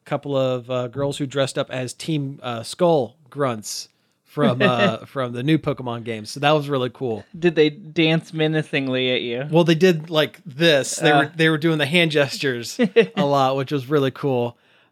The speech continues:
Speaker 1: Um, <laughs> but no, there were a, a ton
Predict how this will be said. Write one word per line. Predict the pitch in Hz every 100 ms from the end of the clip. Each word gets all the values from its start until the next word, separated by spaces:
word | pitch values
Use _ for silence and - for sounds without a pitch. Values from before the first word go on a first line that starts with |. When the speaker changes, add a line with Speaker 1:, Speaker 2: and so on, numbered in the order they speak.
| -
Speaker 1:
Um, | 135 127 123 117 131 - -
<laughs> | 196 - 214 - _ _ - _
but | 226
no, | 302
there | 233
were | 226 214
a, | 147 151 - -
a | -
ton | - - 220 214 175